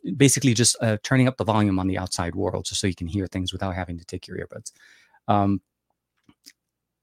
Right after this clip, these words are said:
it, so Greg is jumping in with that one. You know what, uh, Greg? I, actually, I did not go in on the Duo two. Uh, Juan and I are gonna be doing a, uh, little bit of a trade.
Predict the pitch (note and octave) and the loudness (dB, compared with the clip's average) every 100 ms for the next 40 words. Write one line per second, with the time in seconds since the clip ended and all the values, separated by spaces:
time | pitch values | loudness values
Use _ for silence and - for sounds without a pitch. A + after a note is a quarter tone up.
0 | _ _ _ D#3 - - D3+ C3 D#3+ D#3+ | _ _ _ -2 0 4 6 8 8 8
1 | C3+ D3+ D3 D3+ D3 D3 C#3+ C3 - - | 6 6 6 8 6 4 4 2 0 -12
2 | - D#3+ F3+ G3+ - G3+ F#3 F#3 F#3 F#3 | 2 6 8 6 4 2 2 2 4 6
3 | E3+ D#3 - F3 G#3 D#3+ C#3+ E3 F#3 C#3 | 4 2 0 2 4 4 4 4 2 2
4 | C#3+ C#3+ C#3+ C#3 B2+ A#2+ B2+ A#2 A2 C3+ | 2 4 4 4 2 4 4 4 2 0
5 | A#2 A#2 C3 A2+ G#2 G2+ G2+ D3 D3+ D3 | 2 2 0 -2 -2 -2 -2 0 2 2
6 | C#3+ A#2+ A#2+ A2 A2 A2+ G#2+ G2+ G2 F#2+ | 2 2 2 2 2 4 2 2 0 -2
7 | G#2+ A#2 A2+ G2+ - - G2 G2 | 0 0 0 -2 -4 -4 -4 -4